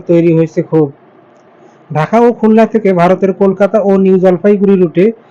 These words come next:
নিয়মিত চলাচল করে আন্তদেশীয় মোট তিনটি ট্রেন।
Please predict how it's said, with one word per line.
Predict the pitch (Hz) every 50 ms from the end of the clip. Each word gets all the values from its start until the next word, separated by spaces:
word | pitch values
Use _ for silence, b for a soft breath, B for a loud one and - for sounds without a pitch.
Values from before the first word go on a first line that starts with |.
| b b _ -
নিয়মিত | 175 175 185 190 196 196 185 190
চলাচল | 190 180 - 180 180 175 - - 208 208
করে | 185 190 180 180 190
আন্তদেশীয় | 170 170 175 165 - 185 170 180 170 - - 185 175
মোট | 175 165 175 208 b b b b b b _ _ _ -
তিনটি | 208 202 190 - 196
ট্রেন। | 170 - 160 156 151 147